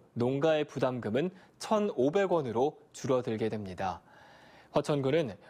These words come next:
온라인 시장을 넓히기 위해 홈쇼핑 업체와 인터넷 쇼핑몰과 협의를 진행 중이라고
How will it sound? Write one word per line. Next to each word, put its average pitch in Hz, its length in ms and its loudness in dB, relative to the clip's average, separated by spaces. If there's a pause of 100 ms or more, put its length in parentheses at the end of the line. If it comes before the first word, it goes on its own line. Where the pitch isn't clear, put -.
(120)
온라인 190 460 2
시장을 180 420 2
넓히기 156 480 2
위해 117 300 -2 (260)
홈쇼핑 185 480 0
업체와 135 560 2 (100)
인터넷 170 440 2
쇼핑몰과 139 760 0 (240)
협의를 175 560 2
진행 180 380 0
중이라고 123 600 -2